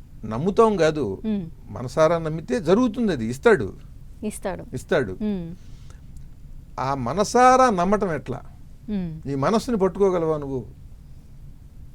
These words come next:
Speaker 1: మనసంతా తీసుకొచ్చి ఆ శివుడి దగ్గర పెట్టగలవా? ఆ శివుడి పాదాల మీదో, శివుడి ముఖం మీదో,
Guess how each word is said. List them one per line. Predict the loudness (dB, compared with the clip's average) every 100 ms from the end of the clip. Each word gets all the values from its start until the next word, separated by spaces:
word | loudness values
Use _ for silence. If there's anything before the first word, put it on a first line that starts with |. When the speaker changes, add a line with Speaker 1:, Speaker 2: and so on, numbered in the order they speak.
| -14
Speaker 1:
మనసంతా | -6 0 4 4 6 6
తీసుకొచ్చి | 4 2 2 4 4
ఆ | 4
శివుడి | 2 -2 -2
దగ్గర | 0 0
పెట్టగలవా? | 0 -2 0 2 2
ఆ | 0
శివుడి | -2 -2
పాదాల | 2 4 6 4 4
మీదో, | -2 -4 -4 -6 -12 -16 -6
శివుడి | -2 0
ముఖం | 0 0 -2 -2
మీదో, | -2 0 -2